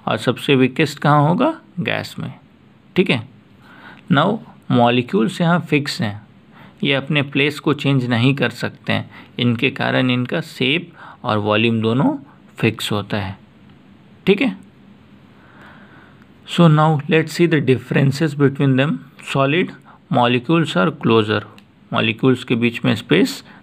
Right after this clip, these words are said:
नहीं होता है। मॉलिक्यूल्स, लिक्विड में मॉलिक्यूल्स are farther away, इनके बीच में थोड़ा स्पेस होता है। सॉलिड के कंपैरिजन में इनके बीच में थोड़ा स्पेस होता है, मॉलिक्यूल्स मूव कर सकते हैं।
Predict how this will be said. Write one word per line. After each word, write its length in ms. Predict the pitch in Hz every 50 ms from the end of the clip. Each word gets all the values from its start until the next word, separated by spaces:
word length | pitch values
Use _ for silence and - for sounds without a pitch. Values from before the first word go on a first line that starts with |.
| - -
नहीं 260 | - 107 104 107 110 110
होता 280 | 107 107 110 107 -
है। 220 | 135 131 170 196 - - - - - - - - -
मॉलिक्यूल्स, 720 | - 120 120 127 131 131 - 170 170 175 170 - - -
लिक्विड 380 | 147 131 131 127 165 160 160 165
में 60 | 175
मॉलिक्यूल्स 680 | 156 131 123 120 120 123 120 - 160 156 151 139 - -
are 120 | - 120 117 - -
farther 400 | 120 113 107 110 127 135 127 123
away, 260 | 127 127 147 170 226 - - - - - - - -
इनके 280 | - 139 135 131 160 156
बीच 280 | 143 156 165 160 -
में 140 | 196 196 180 -
थोड़ा 320 | - - 143 147 160 170
स्पेस 460 | 147 - - - 135 131 135 127 - -
होता 240 | 123 117 110 - 123
है। 200 | 113 104 139 - - - - - - - - -
सॉलिड 340 | 120 117 120 143 160 160 -
के 120 | 160 139
कंपैरिजन 640 | 143 135 123 120 113 - 127 123 123 123 117 135 143
में 140 | 139 135 127
इनके 380 | 123 120 120 120 117 - 139 131
बीच 300 | 123 127 127 127 - 160
में 180 | 190 294 349 - - - - - - _ - -
थोड़ा 340 | - 143 123 113 113 113
स्पेस 520 | 107 - - - - 208 277 320 - - - - - - _ _ - -
होता 240 | - 113 113 - 120
है, 160 | 113 107 104 107
मॉलिक्यूल्स 640 | 110 113 117 113 113 113 - 147 147 143 143 - - - -
मूव 220 | 120 120 117 113 117 -
कर 140 | - 117 110
सकते 440 | 107 - - 107 - - - - 110
हैं। 140 | 110 -